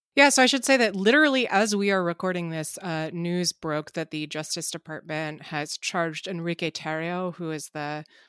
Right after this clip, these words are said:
leader of the Proud Boys, with a conspiracy related to the January sixth attack. I don't think it is seditious conspiracy, so sorry, Alan, but conspiracy nonetheless.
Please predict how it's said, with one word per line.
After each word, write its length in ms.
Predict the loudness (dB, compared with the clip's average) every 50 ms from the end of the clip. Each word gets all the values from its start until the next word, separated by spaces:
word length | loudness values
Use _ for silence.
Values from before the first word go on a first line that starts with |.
| _ _
leader 440 | -6 -4 -2 0 0 0 0 -2 -4 -4
of 320 | -4 -4 -4 -4 -6 -8 -8 -8
the 180 | -6 -6 -6
Proud 380 | -8 -6 -2 0 0 0 0 0
Boys, 500 | -2 0 0 2 2 0 0 0 -2 -6 -8
with 500 | -8 -6 -4 -2 -2 -2 -4 -6 -12 _ _ _
a 220 | -8 -6 -6 -6 -8
conspiracy 1080 | -8 -6 -6 -6 -4 -2 0 2 2 2 2 0 0 -4 -4 -6 -6 -6 -8 -10 -12 -14 _ _ _ _ -6
related 520 | -6 -4 -4 -4 -6 -6 -6 -8 -8 -6
to 540 | -8 -8 -8 -10 -12 -12 -10 -10 -10 -12 -14 -12 -10
the 200 | -10 -8 -8 -8
January 440 | -8 -10 -10 -8 -8 -10 -10 -8 -8
sixth 500 | -10 -10 -10 -12 -10 -8 -8 -8 -8 -10 -14
attack. 300 | -16 -10 -8 -8 -8 -8 -6
I 100 | -6 -4
don't 220 | -2 -2 -4 -4
think 220 | -2 -4 -2 -2 -2
it 60 | -4
is 120 | -4 -2
seditious 520 | -2 -2 4 6 6 6 6 6 2 2 0
conspiracy, 760 | -2 -4 -4 -6 -8 -8 -8 -8 -8 -8 -6 -6 -6 -6 -6
so 260 | -6 -6 -8 -6 -6
sorry, 360 | -4 -4 -4 -4 -4 -4 -2
Alan, 400 | 0 0 0 0 -2 -6 -8 -8 -10 -14 -20 -20 -20 _ _
but 220 | -2 -2 -2 0 2
conspiracy 800 | 2 4 4 4 4 6 8 8 8 8 8 8 8 8 8
nonetheless. 800 | 8 8 8 8 6 6 4 4 2 2 0 0 -2 -2 -2 -4